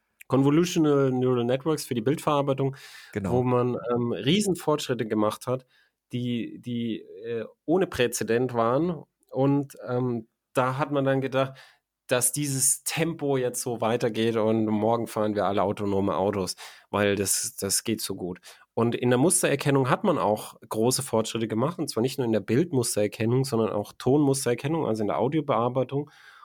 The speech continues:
Speaker 1: und, ähm, und so vergleichbaren Sachen. Aber, ähm, das hilft dir halt, äh, in anderen Bereichen noch nix. Und ein großer Bereich beim Autofahren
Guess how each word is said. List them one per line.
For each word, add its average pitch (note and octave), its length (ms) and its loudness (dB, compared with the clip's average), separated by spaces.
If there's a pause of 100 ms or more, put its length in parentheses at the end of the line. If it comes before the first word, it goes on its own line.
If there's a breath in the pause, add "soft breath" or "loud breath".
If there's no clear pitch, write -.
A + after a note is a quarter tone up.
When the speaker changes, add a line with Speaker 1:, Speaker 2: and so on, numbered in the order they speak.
(180 loud breath)
Speaker 1:
und, B2 520 -2
ähm, A2 840 -2 (800)
und G#2+ 200 -2
so A2 80 -4
vergleichbaren A#2 580 0
Sachen. B2+ 340 -2 (400 loud breath)
Aber, B2+ 540 2
ähm, A#2+ 560 0
das - 220 0
hilft - 260 -2
dir A#2 380 2
halt, A2+ 420 0
äh, G#2+ 640 -2
in A2+ 220 0
anderen C3+ 300 4
Bereichen F#2+ 360 0
noch F#2+ 140 -6
nix. C3 220 -4
Und A2+ 380 -6
ein G#2+ 140 -2
großer D3+ 380 -2
Bereich G#2+ 420 0
beim G2+ 200 -6
Autofahren C#3 840 0